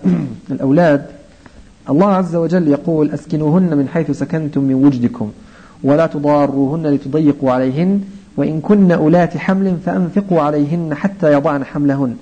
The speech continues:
فإن أرضعن لكم فآتوهن أجورهن وأتمروا بينكم بمعروف"، بمعنى أنه مسؤول عن أن ينفق على هذا الولد،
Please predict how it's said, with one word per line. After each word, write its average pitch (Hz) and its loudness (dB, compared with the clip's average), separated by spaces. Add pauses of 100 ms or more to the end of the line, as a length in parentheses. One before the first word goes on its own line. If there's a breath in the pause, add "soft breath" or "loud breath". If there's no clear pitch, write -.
(340 loud breath)
فإن 170 -4
أرضعن 180 0
لكم 190 0
فآتوهن 175 2
أجورهن 170 2
وأتمروا 175 4
بينكم 151 0
بمعروف"، 147 0 (420 soft breath)
بمعنى 196 0
أنه 165 0 (520 loud breath)
مسؤول 202 4
عن 170 0
أن 175 0
ينفق 202 4
على 160 0
هذا 156 0
الولد، 156 2